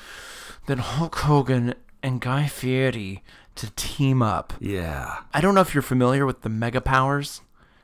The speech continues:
Speaker 1: the tag team of Hulk Hogan and Macho Man Randy Savage.
Speaker 2: No, uh-uh.
Speaker 1: Circa WrestleMania four, five. They would eventually break up and fight each other, in which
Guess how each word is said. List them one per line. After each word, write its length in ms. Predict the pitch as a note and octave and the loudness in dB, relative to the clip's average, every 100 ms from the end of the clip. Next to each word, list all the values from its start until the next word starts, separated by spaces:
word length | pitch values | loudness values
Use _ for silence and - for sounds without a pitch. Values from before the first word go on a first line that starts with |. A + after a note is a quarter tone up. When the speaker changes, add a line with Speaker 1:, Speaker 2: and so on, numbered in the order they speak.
| _ - | _ -16
Speaker 1:
the 400 | - A#2+ A2+ A2+ | -4 -2 0 -2
tag 240 | - C#3+ C#3 | 2 2 2
team 280 | - D3+ C3 | 0 2 2
of 200 | A2 - - - | 0 -4 -18 -4
Hulk 220 | - D#3+ | -2 4
Hogan 220 | D#3 C#3+ | 6 4
and 80 | A#2+ | 4
Macho 240 | C3 C#3 C#3+ | 4 4 2
Man 160 | C3+ | 4
Randy 220 | C3+ C#3 C3+ | 4 2 2
Savage. 480 | - C#3 D3+ E3 | 2 2 2 4
Speaker 2:
No, 340 | A2+ A2+ A2 G#2+ - | 4 6 4 0 -4
uh-uh. 160 | A#2 | -4
Speaker 1:
Circa 640 | A2+ G2+ D3 C#3+ A#2+ A#2 G#2+ - - E3+ | -2 2 4 6 6 6 2 -8 -10 -2
WrestleMania 840 | F3+ - C#3 B2+ B2 A#2 A2 G#2+ | -2 2 2 4 4 2 0 -2
four, 580 | - A#2+ A2+ D3 F#3 - - | -4 -4 -2 -4 -4 -12 0
five. 520 | A#2 A#2 D#3 F3+ - - - - - - - | 2 2 0 -4 -10 -20 -20 -20 -20 -20 2
They 160 | C3+ | 8
would 120 | D3 C#3+ | 8 10
eventually 600 | F3 - D3+ C3+ A#2 - - - | 6 6 6 6 4 -2 -20 -14
break 320 | B2+ C#3+ C3+ | 4 6 8
up 240 | C3 A#2 - | 6 4 0
and 260 | G2+ G#2 | -4 -6
fight 260 | - C#3 C3+ | 2 4 6
each 160 | A#2+ A#2 | 4 -2
other, 320 | G#2+ G#2+ A2 - | -2 -4 -6 -8
in 280 | C3 A#2 A2+ | -4 -4 -2
which 280 | A#2+ - | -2 -2